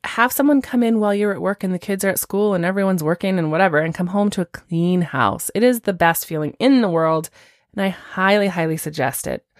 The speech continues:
Don't take on the stereotype of like, "Oh, I should do it all. If I'm not doing it, then fill in the blank." I don't even know. We just need to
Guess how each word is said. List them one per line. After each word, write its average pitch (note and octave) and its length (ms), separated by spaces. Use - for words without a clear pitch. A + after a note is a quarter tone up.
Don't F#3 420
take G#3+ 260
on E3 360
the E3 180
stereotype D#3 480
of D3+ 100
like, D3+ 140
"Oh, E3+ 280
I E3+ 160
should E3 220
do D3+ 180
it D3 120
all. D3 400
If - 180
I'm F3 280
not E3+ 220
doing D3+ 340
it, D3+ 280
then D3 680
fill - 220
in G#2 80
the - 80
blank." - 340
I D#3 100
don't D3 140
even A#2+ 200
know. F#2+ 280
We G#3 160
just G3+ 180
need F#3 100
to D3+ 160